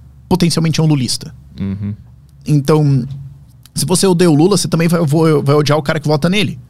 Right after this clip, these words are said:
Speaker 1: Porque ele tá meio que ajudando isso a acontecer. Agora, se você é um lulista, também. Agora, se você também, ah, é um novista, um cirista, ou um, um humorista, ou sei lá, tanto faz.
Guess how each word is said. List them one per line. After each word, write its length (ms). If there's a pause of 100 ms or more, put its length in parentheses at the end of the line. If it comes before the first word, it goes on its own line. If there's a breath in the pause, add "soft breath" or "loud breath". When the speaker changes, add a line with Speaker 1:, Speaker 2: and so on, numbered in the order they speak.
(360)
Speaker 1:
Porque 140
ele 60
tá 140
meio 140
que 100
ajudando 420
isso 120
a 40
acontecer. 320 (260 loud breath)
Agora, 160
se 60
você 160
é 20
um 60
lulista, 360
também. 240
Agora, 240
se 100
você 220
também, 540 (420 loud breath)
ah, 540
é 100
um 100
novista, 500
um 160
cirista, 680
ou 200
um, 320
um 220
humorista, 520
ou 40
sei 140
lá, 80 (160)
tanto 160
faz. 360